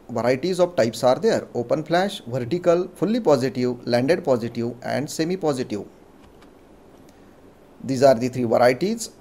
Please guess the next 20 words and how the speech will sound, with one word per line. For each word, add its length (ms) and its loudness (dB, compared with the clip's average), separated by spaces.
flash 300 2
type, 260 0
semi-positive 720 -2
type 420 -2
and 240 -4
positive 480 -4
type. 280 -4
We 140 2
are 100 6
going 200 -2
to 80 -8
see 340 -4
in 160 -2
detail 480 0
one 220 -2
by 180 -2
one. 320 -2
You 120 -6
can 180 0
see 360 -6